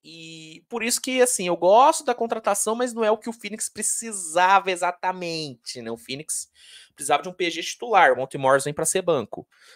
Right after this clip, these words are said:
Mas não deixa de ser um, uma contratação ok, né? O contrato de dois anos, né, se eu não me engano. É, deixa eu ver, tal, Monte Morris, Patricinga Deal. É, não fala, né? Deixa eu ver se, se eu acho aqui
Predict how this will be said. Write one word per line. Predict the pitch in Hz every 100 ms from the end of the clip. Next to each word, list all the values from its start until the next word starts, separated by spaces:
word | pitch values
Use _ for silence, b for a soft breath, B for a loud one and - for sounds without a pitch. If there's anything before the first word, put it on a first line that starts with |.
| b
Mas | 466 466
não | 392
deixa | 240 269 247
de | -
ser |
um, | 233 233 220 208
uma | -
contratação | 214 208 208 190 - 196
ok, | - 214 - 175 147 110
né? | 110 107 104 104
O | 104
contrato | 139 139 147 147
de | 147
dois | 165 151 -
anos, | 226 359 180
né, | 147
se | 139 127
eu |
não | 127
me |
engano. | 120 156 277 135 98 _ b b b b b _ _ _ -
É, | 113 110 110
deixa | 107 104 110
eu |
ver, | 110 131 175 208 208 202
tal, | - 170 196 208 202
Monte | 156 -
Morris, | 131 160 190 190
Patricinga | 135 - 123 123
Deal. | 113 147 196 202 208 208 208 _ b b b -
É, | 147 143 139 135
não | 151 160
fala, | - 123 123 120
né? | 123
Deixa | 143 -
eu | 151
ver |
se, | 123 - 120 120 _ _ _ _ _ _ _ _ _ _ _ - _ _
se | _ 127
eu | 113
acho | 113 -
aqui | - 113 107